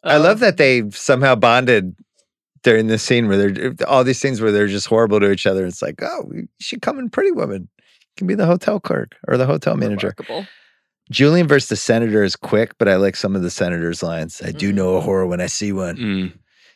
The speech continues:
Speaker 1: You're just a hanger-on." Like, he basically, he tells the truth to Julian. "You don't matter.
Speaker 3: Right, right.
Speaker 1: You're, you're in this world, but you're not. You suck."
Speaker 3: Right. Here's what power really is.
Speaker 1: Yeah.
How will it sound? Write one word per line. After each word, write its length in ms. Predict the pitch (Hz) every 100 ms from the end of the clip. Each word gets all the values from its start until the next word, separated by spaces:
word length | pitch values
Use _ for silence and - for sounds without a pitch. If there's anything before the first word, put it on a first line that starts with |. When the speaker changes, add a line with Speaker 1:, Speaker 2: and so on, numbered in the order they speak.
| -
Speaker 1:
You're 160 | 110
just 220 | 95 104 98
a 60 |
hanger-on." 840 | 85 123 104 104 107 101 95 82 104
Like, 120 | 127
he 100 | 147
basically, 500 | 147 139 127 107 104
he 100 | 120
tells 280 | 131 113 98
the 80 |
truth 280 | 87 - 82 -
to 100 | -
Julian. 400 | 76 71 67 104 _ _ -
"You 100 | 131
don't 140 | 113
matter. 360 | 92 76 107 - _
Speaker 3:
Right, 300 | 113 90 - _ _ -
right. 120 | 101
Speaker 1:
You're, 100 | 139
you're 220 | 131 139 160
in 80 |
this 160 | 131 -
world, 160 | 110 92
but 80 |
you're 140 | 92 90
not. 240 | 80 69 -
You 120 | 120
suck." 380 | 110 - - - _ -
Speaker 3:
Right. 280 | 98 73 - _
Here's 280 | 147 151 131
what 80 |
power 280 | - 92 78
really 260 | - - -
is. 260 | 123 - _
Speaker 1:
Yeah. 200 | 110 -